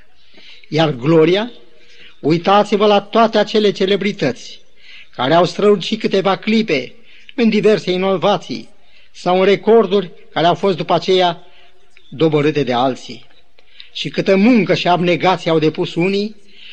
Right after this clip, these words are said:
ca să ajungă la o înălțime de la care au coborât după aceea atât de repede. Iisus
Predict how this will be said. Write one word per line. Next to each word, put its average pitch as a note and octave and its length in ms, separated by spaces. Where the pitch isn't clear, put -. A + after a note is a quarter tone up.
ca D#3+ 160
să F#3+ 140
ajungă F#3+ 420
la F3+ 120
o F3+ 60
înălțime F3 580
de E3 100
la E3 120
care E3+ 200
au E3 100
coborât D#3+ 400
după D3 160
aceea D#3 420
atât C#3+ 260
de B2 80
repede. C3 560
Iisus - 680